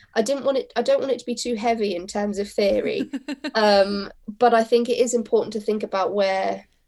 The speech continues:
Speaker 1: where it's kind of all started from. Um, but it's certainly, I would say, really heavy in that sort of evolutionary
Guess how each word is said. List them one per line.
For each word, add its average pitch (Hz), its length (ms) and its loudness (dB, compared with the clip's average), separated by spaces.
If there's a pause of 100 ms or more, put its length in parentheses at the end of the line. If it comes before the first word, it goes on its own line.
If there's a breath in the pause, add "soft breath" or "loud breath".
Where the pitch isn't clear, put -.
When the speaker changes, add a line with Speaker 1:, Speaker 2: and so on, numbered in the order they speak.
(260)
Speaker 1:
where 202 340 0
it's - 180 -4
kind 202 240 -2
of 185 80 -6
all 185 320 -8
started 185 600 -2
from. 170 460 -6 (440 soft breath)
Um, 185 480 -2 (240)
but 214 120 -2
it's 214 140 -6
certainly, 202 360 -2
I 196 140 0
would 190 220 -6
say, 196 260 -6
really 190 320 -4
heavy 190 440 -6
in 180 100 -8
that 175 160 -8
sort 185 160 -8
of 185 140 -10
evolutionary 180 880 -8